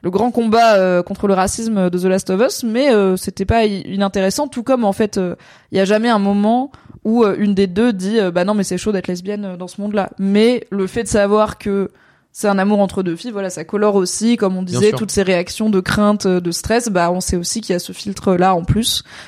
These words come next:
Speaker 1: euh, par rapport à si c'était, bah, deux filles blanches, peut-être que ça serait
Speaker 2: Ça
Speaker 1: une
Speaker 2: aurait été
Speaker 1: discussion
Speaker 2: différent,
Speaker 1: qui a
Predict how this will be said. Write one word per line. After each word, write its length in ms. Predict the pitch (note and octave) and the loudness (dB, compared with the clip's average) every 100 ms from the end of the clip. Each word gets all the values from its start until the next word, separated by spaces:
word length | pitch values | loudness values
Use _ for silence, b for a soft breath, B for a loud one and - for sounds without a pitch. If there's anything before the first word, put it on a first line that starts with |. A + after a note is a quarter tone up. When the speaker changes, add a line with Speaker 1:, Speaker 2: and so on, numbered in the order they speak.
| - | -4
Speaker 1:
euh, 80 | F3 | -2
par 140 | F3 E3 | 0 0
rapport 320 | D#3+ G3 F#3 | 0 0 2
à 100 | F3+ | 0
si 120 | - | -2
c'était, 320 | - F3 G#3 | -4 2 2
bah, 180 | G3+ E3 C#3 C3+ | 2 -2 -8 -16
deux 340 | - F3+ G#3 F#3+ | -14 -2 0 0
filles 180 | - | -4
blanches, 340 | F3 F#3+ A3 - | -2 0 0 -4
peut-être 340 | - F3+ G3 | -6 -4 -4
que 380 | - E3+ - - - | -6 -8 -8 -10 -14
ça 160 | - G3+ | -14 -14
serait 180 | - G3 | -6 -4
Speaker 2:
Ça 40 | |
Speaker 1:
une 40 | F#3+ | 0
Speaker 2:
aurait 60 | |
été 100 | F#3+ | 0
Speaker 1:
discussion 300 | B2 G3+ B3+ | -2 0 0
Speaker 2:
différent, 80 | C4+ | 2
Speaker 1:
qui 200 | A3 | 2
a 0 | F3+ | 2